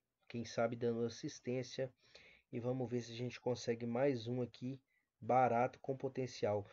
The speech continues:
Maurício do Cruzeiro, excelente opção, tá? Patrick, Natan também é bacana. Vamos deixar esse por enquanto, pra ver o que que a gente faz.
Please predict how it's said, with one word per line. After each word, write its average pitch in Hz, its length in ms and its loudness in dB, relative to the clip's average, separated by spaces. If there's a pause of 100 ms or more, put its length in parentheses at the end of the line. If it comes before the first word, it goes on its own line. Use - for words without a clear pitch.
(220)
Maurício 170 540 8
do 143 120 0
Cruzeiro, 135 520 0
excelente 131 600 0
opção, 123 520 -4 (200)
tá? 113 320 0 (960)
Patrick, 160 1400 0 (140)
Natan 123 500 0
também 123 300 0
é 117 40 2
bacana. 131 840 -2 (840)
Vamos 165 180 -2
deixar 135 360 4
esse 123 240 0
por 131 180 -2
enquanto, 107 520 -8
pra 113 140 -4
ver 110 220 -2
o 117 40 -4
que 123 160 -10
que 127 80 -6
a 120 40 -4
gente 123 260 -6
faz. - 400 -6